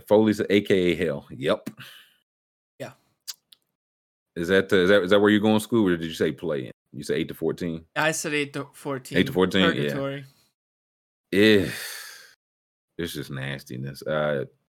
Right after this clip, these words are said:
Speaker 1: stop the poll, Scoop. Let us see.
Speaker 2: They're gonna try, though. They're gonna try.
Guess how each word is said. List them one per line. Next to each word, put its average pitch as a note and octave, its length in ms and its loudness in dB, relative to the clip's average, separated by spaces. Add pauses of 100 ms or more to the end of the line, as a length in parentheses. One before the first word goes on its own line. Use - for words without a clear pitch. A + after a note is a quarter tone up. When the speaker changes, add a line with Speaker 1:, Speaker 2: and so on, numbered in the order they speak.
(400)
Speaker 1:
stop D3 240 0
the G#2+ 80 -2
poll, A1 240 -4
Scoop. - 360 -16
Let E2 160 -6
us - 160 -12
see. - 220 -16 (880)
Speaker 2:
They're E3 160 -2
gonna B3 200 -4
try, C#4+ 320 6
though. D#3+ 360 -2
They're F#3+ 280 2
gonna D4+ 260 -2
try. D3 420 0